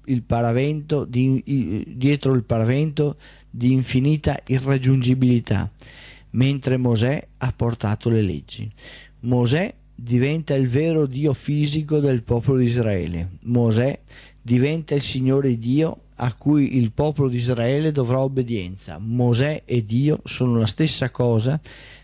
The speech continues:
davanti agli occhi del popolo. Solo Mosè ha retto lo sguardo di Dio. Solo Mosè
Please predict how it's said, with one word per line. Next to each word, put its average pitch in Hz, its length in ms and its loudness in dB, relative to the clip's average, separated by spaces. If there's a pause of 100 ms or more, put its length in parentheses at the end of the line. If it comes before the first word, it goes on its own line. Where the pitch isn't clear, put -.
davanti 131 520 -2
agli 131 200 2
occhi 127 260 -2
del 127 240 0
popolo. 101 560 -4 (600)
Solo 170 460 0
Mosè 143 440 -2 (260)
ha 113 120 -4
retto 135 340 -2
lo 131 140 2
sguardo 120 500 0
di 113 200 -4
Dio. 95 420 -6 (180)
Solo 143 480 -2
Mosè 127 460 -2